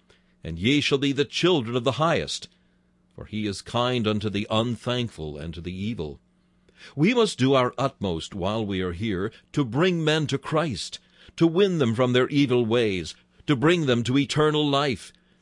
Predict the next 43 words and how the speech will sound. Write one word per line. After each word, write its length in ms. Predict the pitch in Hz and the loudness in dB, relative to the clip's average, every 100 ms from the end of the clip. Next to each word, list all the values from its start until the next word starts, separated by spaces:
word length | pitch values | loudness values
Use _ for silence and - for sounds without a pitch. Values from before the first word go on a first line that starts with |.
| _ - | _ -2
and 160 | 127 | 0
to 120 | 131 | 2
make 340 | 131 147 175 104 | 2 2 2 2
them 340 | 123 151 156 | 2 2 2
with 200 | 113 120 | 2 2
us 240 | 139 151 - | 2 -2 -4
citizens 800 | - - 135 127 - 123 127 110 | -10 -2 0 0 -4 -6 -4 -2
of 120 | 107 | -2
another 520 | 107 113 120 123 - | 0 2 2 2 0
and 360 | 117 117 104 85 | -2 -4 -4 -2
better 320 | 113 95 90 | 0 0 -4
land. 500 | 87 87 80 78 78 _ _ _ _ _ _ _ | -4 -4 -4 -6 -12 _ _ _ _ _ _ _
For 240 | - 90 92 | -4 -4 -4
to 120 | 90 | -4
tell 280 | 107 110 98 | -2 -2 -4
the 80 | |
truth, 540 | 87 117 135 101 - _ _ _ _ - | -6 -6 -6 -6 -12 _ _ _ _ -2
we 240 | 123 190 | 0 2
are 260 | 131 123 104 | 2 2 0
here 500 | 98 175 104 87 - | -2 0 0 -2 -2
as 260 | 107 101 | -2 -2
recruiting 640 | 90 110 - 170 214 185 170 | -2 -6 -2 -2 0 -2 -4
sergeants 540 | - 135 147 139 160 | 0 0 0 -2 -6
for 160 | 170 160 | -4 0
heaven, 400 | 170 196 85 - _ _ _ _ - - | 2 0 -6 -8 _ _ _ _ -20 -10
here 400 | - 190 202 190 | 0 6 6 6
to 140 | - 147 | 4 -2
give 340 | 127 165 120 | 2 0 2
men 300 | 123 147 151 | 2 2 2
the 120 | 143 | 2
enlisting 560 | 139 123 170 - 143 110 | 2 2 0 0 -2 2
money, 340 | 104 98 85 - - - | 0 0 -4 -6 -10 -2
to 80 | 104 | 2
bind 400 | 143 214 208 202 | 2 2 2 0
upon 420 | - 160 277 147 | 0 0 2 4
them 380 | 147 147 110 101 | 4 4 0 -2
the 120 | 95 | -2
blood-red 720 | 85 127 160 113 135 127 101 | 0 0 2 2 2 2 -2
colors 420 | 139 127 104 98 | -2 0 0 0
of 100 | 104 | -2
the 80 | 117 | -4
Savior's 580 | - 131 131 101 95 87 | 0 2 2 0 -2 -2
service, 500 | 113 104 92 - | 0 0 -2 -8